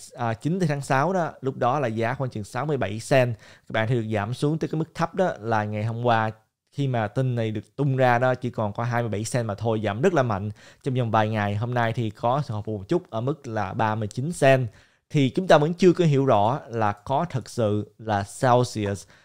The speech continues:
mượn số tiền một phẩy hai tỷ này hay là không và dùng đồng S T X để dùng làm thế chấp. Và nếu như mà thật sự như vậy đó thì đồng S T X này giảm tới mức nào sẽ dẫn đến là cái số lượng tiền này bị thanh lý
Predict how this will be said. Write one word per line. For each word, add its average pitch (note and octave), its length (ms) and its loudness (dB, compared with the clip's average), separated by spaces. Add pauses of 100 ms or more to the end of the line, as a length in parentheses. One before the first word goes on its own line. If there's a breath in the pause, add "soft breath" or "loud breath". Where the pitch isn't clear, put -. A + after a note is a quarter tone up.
(120)
mượn A#2+ 380 -2
số D3+ 140 -2
tiền A#2 280 -2
một G2 240 -4
phẩy A#2 120 -2
hai A2+ 200 -2
tỷ G2+ 220 -6
này A#2 140 -4 (140)
hay C3 120 0
là A2+ 60 0
không A2+ 380 -2
và A2 80 -2
dùng G#2 280 -2
đồng G2 180 -4
S A#2 220 -6
T - 80 -20 (420)
X C3+ 40 -4 (460 soft breath)
để A2+ 120 -4
dùng B2 200 2
làm G#2 100 -2
thế A#2+ 120 -2
chấp. D#3+ 220 0 (120)
Và G#2+ 380 0
nếu A#2+ 220 2
như D#3 280 4
mà A2 220 -2
thật G#2+ 180 -8
sự A#2 80 -4
như A2+ 180 -2
vậy G#2 180 0
đó A#2 300 0
thì A2 220 -2
đồng G#2 240 0
S A#2+ 200 -4
T - 40 -12
X B2 220 -4
này G#2+ 220 -2
giảm G2+ 200 -2
tới D3 100 0
mức D#3+ 160 0
nào G#2+ 260 2
sẽ A2 60 -2
dẫn G#2 260 -4
đến C3+ 240 0
là G#2 220 -2
cái A#2 140 -6
số D3 260 -2
lượng G#2+ 220 0
tiền G#2 220 -2
này G2 200 -4
bị F#2+ 200 -6
thanh A#2 220 -6
lý B2+ 260 0